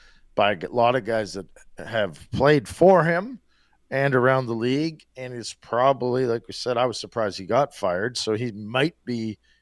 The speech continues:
in a position where he should have an N H L head coaching job. So maybe I'm not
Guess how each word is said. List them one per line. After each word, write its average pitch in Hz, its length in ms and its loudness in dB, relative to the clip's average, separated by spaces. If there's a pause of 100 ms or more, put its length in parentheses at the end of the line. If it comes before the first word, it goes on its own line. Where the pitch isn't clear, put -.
in 131 120 -2
a 123 40 -2
position 107 440 -6
where 95 120 -2
he 110 180 -6
should 247 420 4
have 120 240 4
an 85 120 -6
N 113 160 -6
H 92 240 -6
L 85 80 -4
head 90 280 -6
coaching 85 440 -8
job. 82 320 -4 (400)
So - 160 -2
maybe 151 360 4
I'm 127 280 0
not 123 340 -2